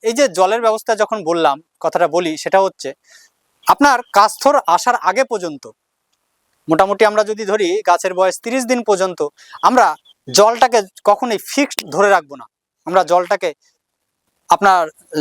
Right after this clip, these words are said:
জমিতে দেব, আবার জলটাকে বের করে দেব, জলটা জমিতে দেব, আবার জমিতে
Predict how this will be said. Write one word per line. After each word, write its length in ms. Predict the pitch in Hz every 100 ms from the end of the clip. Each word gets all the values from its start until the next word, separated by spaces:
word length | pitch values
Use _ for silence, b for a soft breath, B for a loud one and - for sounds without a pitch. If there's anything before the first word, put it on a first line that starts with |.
| 139
জমিতে 280 | 190 208 202
দেব, 160 | 208 294 339 _
আবার 220 | 208 254 214
জলটাকে 380 | 220 214 214
বের 180 | 185 190
করে 180 | 165 147
দেব, 140 | 131 120 _ -
জলটা 260 | 165 170 180
জমিতে 300 | 185 190 190
দেব, 160 | 214 247 -
আবার 180 | 214 190
জমিতে 320 | 196 190